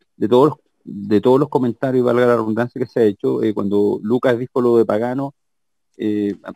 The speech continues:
yo también estudié el tema y llegué a lo mismo, eh, me enseñaron lo mismo. El comentario sí que le diría a Lucas es que ojo con la palabra indio, porque indios son los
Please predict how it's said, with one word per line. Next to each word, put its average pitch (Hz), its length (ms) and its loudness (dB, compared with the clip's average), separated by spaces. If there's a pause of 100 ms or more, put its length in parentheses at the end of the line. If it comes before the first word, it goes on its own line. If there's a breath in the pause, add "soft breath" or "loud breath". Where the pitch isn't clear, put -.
(180)
yo 113 200 -10
también 135 220 -2
estudié 151 180 -2
el 143 80 -4
tema 151 220 -6
y 147 60 0
llegué 135 140 2
a 123 40 2
lo 117 100 0
mismo, 123 480 -6 (140)
eh, 101 440 -6
me 104 160 -6
enseñaron 123 400 -6
lo 131 80 -6
mismo. 117 360 -10 (680)
El 123 100 -8
comentario 120 340 -2
sí 151 80 -8
que 143 80 -2
le 143 80 0
diría 135 220 0
a - 20 -2
Lucas 139 280 0
es 139 120 -6
que 123 220 0
ojo 139 240 -4
con 135 100 -4
la 127 80 -2
palabra 123 360 -4
indio, 135 300 -6
porque 110 300 -10
indios 123 300 -10
son 120 120 -12
los 120 80 -12